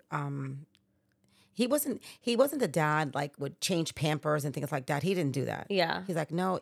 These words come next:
Speaker 1: When you guys were too little, he was like, "No, no, no." He didn't wanna hold anybody too little.
Speaker 2: Yeah.
Speaker 1: When they got older, he did, but he didn't want
Speaker 2: He's
Speaker 1: and
Speaker 2: still like that.
Speaker 1: Yeah,
Speaker 2: He
Speaker 1: he's still
Speaker 2: still
Speaker 1: like
Speaker 2: won't
Speaker 1: that.
Speaker 2: really
Speaker 1: No.
Speaker 2: hold, like, babies that are
Speaker 1: No,
Speaker 2: small
Speaker 1: they're
Speaker 2: and
Speaker 1: too
Speaker 2: stuff
Speaker 1: little.
Speaker 2: like that.
Speaker 1: So when I had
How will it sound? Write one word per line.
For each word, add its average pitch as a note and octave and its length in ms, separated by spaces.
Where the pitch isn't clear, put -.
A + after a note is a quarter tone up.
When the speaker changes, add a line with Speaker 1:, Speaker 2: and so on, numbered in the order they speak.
Speaker 1:
When F#3+ 180
you G#3 80
guys F#3 200
were D#3 40
too - 180
little, D#3+ 220
he F3 40
was D#3 100
like, D3 100
"No, G#3+ 120
no, A#3 100
no." A3+ 180
He F3+ 120
didn't G#3 120
wanna F3+ 160
hold E3+ 300
anybody F3 360
too - 160
little. B2+ 460
Speaker 2:
Yeah. E3 400
Speaker 1:
When G3+ 120
they B3 60
got G#3 120
older, D#3+ 240
he C#3+ 100
did, A#2+ 280
but C#3+ 120
he F3 200
didn't - 180
want - 220
Speaker 2:
He's C#4 140
Speaker 1:
and - 100
Speaker 2:
still G#3+ 160
like F3 220
that. E3 220
Speaker 1:
Yeah, F#3 80
Speaker 2:
He D3 60
Speaker 1:
he's - 60
still F#3+ 120
Speaker 2:
still D#3 120
Speaker 1:
like F#3 80
Speaker 2:
won't F#3 160
Speaker 1:
that. E3+ 40
Speaker 2:
really E3+ 180
Speaker 1:
No. D#3 80
Speaker 2:
hold, E3+ 240
like, E3+ 200
babies D#3+ 340
that E3 120
are F#3 80
Speaker 1:
No, F3+ 200
Speaker 2:
small D3+ 260
Speaker 1:
they're D3+ 100
Speaker 2:
and D3+ 60
Speaker 1:
too F#3 80
Speaker 2:
stuff D#3 80
Speaker 1:
little. C#3+ 160
Speaker 2:
like D3 120
that. E2+ 220
Speaker 1:
So - 180
when D#3+ 160
I D#3+ 40
had E3+ 480